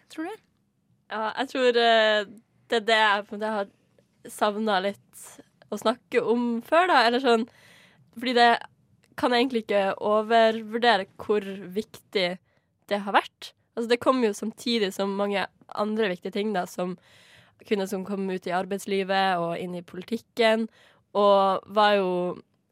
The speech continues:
Speaker 2: veldig viktig for at de tingene kunne skje i det hele tatt, og at kunne f-, kunne få en viktig rolle i samfunnet da.
Speaker 1: På femtitallet så var det jo, altså det å bli gravid som ugift var jo noe av det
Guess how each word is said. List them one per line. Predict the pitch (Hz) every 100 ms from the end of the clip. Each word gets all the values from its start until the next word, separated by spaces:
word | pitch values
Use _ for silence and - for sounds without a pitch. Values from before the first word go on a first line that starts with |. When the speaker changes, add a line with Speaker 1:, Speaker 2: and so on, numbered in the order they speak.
| _ -
Speaker 2:
veldig | 180 208 220 208 196 185 185
viktig | - 208
for | 202
at |
de | 214 202
tingene | 220 202 196
kunne | - 226 214
skje | - 220 190
i | 180
det | 196
hele | 190 202
tatt, | 370 - - - _ _ -
og | 254 247
at | 240 -
kunne | 254 240
f-, | - - - _ 233
kunne | 254 226
få | 330
en | 320 226 196
viktig | 202 - 190
rolle | 185 190 180 175 -
i | 190 185
samfunnet | - 196 - 202 175
da. | 190 _ _ _ _ _ -
Speaker 1:
På | 311
femtitallet | 311 254 - 254 254 302 285
så | 277
var | 220 190 185
det | 185 220
jo, | 233 233 - - - _ _
altså | 247 247
det | 226 214 208 208
å | - 214
bli | 208
gravid | 196 214 208 208 220 214
som | 214 214
ugift | 233 208 180 254 - - -
var | 202
jo | 214
noe | 214 170
av |
det | 180